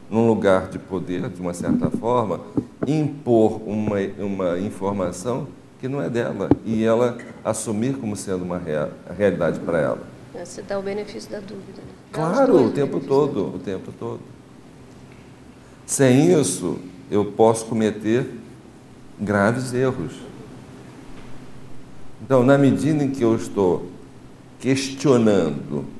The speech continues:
Speaker 1: eu estou me policiando com relação à minha possibilidade, das minhas fragilidades estarem comprometendo essa relação.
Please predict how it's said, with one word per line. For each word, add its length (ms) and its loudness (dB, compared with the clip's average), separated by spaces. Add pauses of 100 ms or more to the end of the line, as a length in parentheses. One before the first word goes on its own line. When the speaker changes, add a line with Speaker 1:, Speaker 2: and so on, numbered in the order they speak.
(420)
Speaker 1:
eu 80 -2
estou 220 0
me 340 -2
policiando 1000 0 (180)
com 60 -2
relação 540 0 (420)
à 60 -2
minha 180 2
possibilidade, 800 0 (260)
das 300 2
minhas 300 0
fragilidades 800 0 (280)
estarem 260 2
comprometendo 800 2
essa 180 -6
relação. 460 -4